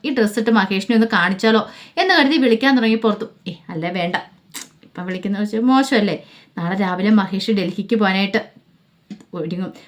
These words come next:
ആ സമയത്ത് മഹേഷിനൊരു സർപ്രൈസ് ആയിട്ട് ഈ ഡ്രസ്സ് ഇട്ട് മഹേഷിൻ്റെ മുന്നിൽ ചെന്ന് നിൽക്കാം" എന്നൊരു ചിന്ത ഇഷിതയുടെ മനസ്സിലുണ്ടാവുകയാണ്. അങ്ങനെ രാവിലെ ആവാൻ വേണ്ടിയിട്ട്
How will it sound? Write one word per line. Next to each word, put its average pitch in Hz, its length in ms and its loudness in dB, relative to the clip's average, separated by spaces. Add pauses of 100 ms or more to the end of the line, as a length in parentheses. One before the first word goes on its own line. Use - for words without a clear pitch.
(120)
ആ 285 100 2
സമയത്ത് 208 520 0
മഹേഷിനൊരു 208 460 0
സർപ്രൈസ് 240 600 0
ആയിട്ട് 185 280 0
ഈ 214 140 0
ഡ്രസ്സ് 208 280 0
ഇട്ട് 208 180 0 (300)
മഹേഷിൻ്റെ 349 440 0
മുന്നിൽ 240 300 6
ചെന്ന് 226 200 4
നിൽക്കാം" 214 300 0 (220)
എന്നൊരു 254 260 4
ചിന്ത 196 260 -2 (540)
ഇഷിതയുടെ 196 380 -4
മനസ്സിലുണ്ടാവുകയാണ്. 196 800 0 (280)
അങ്ങനെ 170 280 -4
രാവിലെ 175 380 -2
ആവാൻ 190 140 2
വേണ്ടിയിട്ട് 196 340 0